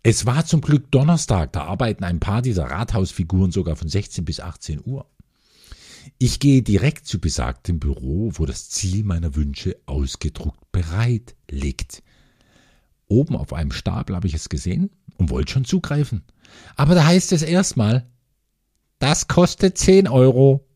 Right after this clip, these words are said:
Ich drucke Ihnen einen Zettel aus. Mit dem gehen Sie bitte zur Bezahlstelle. Die stempeln ihn ab, den Zettel. Und dann kommen Sie wieder." So einfach geht das. Mit diesem "So einfach geht das" im Kopf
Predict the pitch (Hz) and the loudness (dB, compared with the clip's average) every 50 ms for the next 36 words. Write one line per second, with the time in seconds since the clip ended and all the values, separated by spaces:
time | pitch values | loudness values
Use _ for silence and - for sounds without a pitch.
0 | _ _ - - 117 - - - 135 151 - 175 131 135 139 127 139 131 117 113 | _ _ 0 0 0 0 4 4 4 4 4 2 2 4 4 4 4 2 2 2
1 | 110 113 117 110 - - - - 214 - 185 - - 107 92 78 - - - - | 4 4 4 4 2 0 0 0 2 2 2 -2 2 2 2 2 2 -2 -10 -14
2 | - - - - - 113 113 156 170 202 185 165 156 156 143 143 123 - 160 156 | -20 -20 -10 -2 0 2 6 6 6 6 6 4 4 4 4 4 4 4 4 4
3 | 180 147 - - 143 - - 127 - - - - - 135 127 120 131 139 156 - | 4 2 4 2 2 4 4 2 2 2 -2 0 2 2 2 2 2 0 0 0
4 | - - 101 82 71 60 - - - - - - 85 85 85 92 117 127 131 135 | 2 4 4 4 4 0 -4 -10 -20 -20 -14 -8 -8 -6 -2 2 4 6 6 6
5 | 139 - - - 143 120 127 127 - 131 135 135 110 131 143 139 135 - 185 196 | 6 4 2 2 2 4 4 4 4 4 4 4 2 2 2 2 2 0 -4 -4
6 | - - - 113 104 98 - - 123 - - 80 64 - - - - - 82 78 | -2 0 2 2 2 2 0 0 0 0 0 -2 -6 -6 -12 -20 -14 -8 -6 -4
7 | 73 73 78 82 - 85 85 80 76 80 80 82 98 107 - - - _ _ - | -2 -2 -2 0 0 0 0 0 0 0 2 2 4 4 4 2 0 _ _ -2
8 | 90 120 175 233 269 262 220 - _ _ - - 131 135 151 185 - 151 120 - | 2 4 4 4 4 2 0 -2 _ _ -4 -2 2 2 2 2 2 2 0 0
9 | - - - 104 87 - - 62 - - - - _ _ _ _ _ _ _ _ | -2 0 0 0 0 0 -2 -6 -8 -8 -12 -16 _ _ _ _ _ _ _ _
10 | _ _ _ _ _ _ _ _ _ _ _ _ _ _ _ _ _ _ _ _ | _ _ _ _ _ _ _ _ _ _ _ _ _ _ _ _ _ _ _ _
11 | _ _ _ _ _ _ - - - - - - 92 85 - 135 139 - 139 117 | _ _ _ _ _ _ -20 -20 -20 -18 -8 -4 -4 -2 -2 -2 0 0 0 0
12 | - 131 - - 104 120 - - 113 - - - 67 65 - 80 - 73 69 - | 0 -2 -2 -2 -4 -4 -2 -2 -2 -2 -2 -6 -4 -4 -4 -6 -6 -6 -8 -6
13 | 85 82 - - - | -6 -6 -8 -8 -20